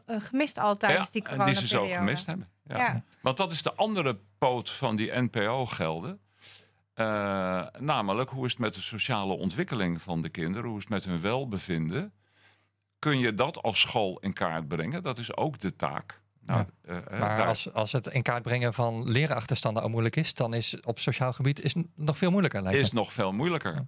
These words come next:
Speaker 2: En wat doe je dan om, eh, om, om die achterstanden weg te werken? Nou is er een groot aanbod van, eh, cursussen die je kunt aanbieden. Maar ja, aan wie? Op welk moment? Eh, hoe organiseer je
Speaker 1: Ja.
Speaker 2: dat?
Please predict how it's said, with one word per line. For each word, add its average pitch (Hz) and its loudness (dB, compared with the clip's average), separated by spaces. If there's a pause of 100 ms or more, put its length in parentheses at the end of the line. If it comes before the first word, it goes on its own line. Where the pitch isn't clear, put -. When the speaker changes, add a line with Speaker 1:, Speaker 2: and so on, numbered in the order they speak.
Speaker 2:
En 110 2
wat 92 2
doe 180 4
je 147 2
dan 101 0
om, 92 -2
eh, 85 -4 (180)
om, - -10
om 85 -10
die 127 0
achterstanden 90 -6
weg 87 -6
te - -20
werken? 71 -10 (500)
Nou 107 -2
is 117 0
er 117 0
een 110 0
groot 156 -2
aanbod 110 -2 (360)
van, 101 0
eh, 87 2 (120)
cursussen 104 -2
die 107 2
je 92 2
kunt 87 -2
aanbieden. 98 -2 (640)
Maar 98 0
ja, 143 0 (240)
aan 90 0
wie? 131 2 (200)
Op 78 -6
welk 95 0
moment? 110 2 (380)
Eh, 95 -2
hoe 107 -2
organiseer 104 0
je 135 0
Speaker 1:
Ja. 135 2
Speaker 2:
dat? 131 0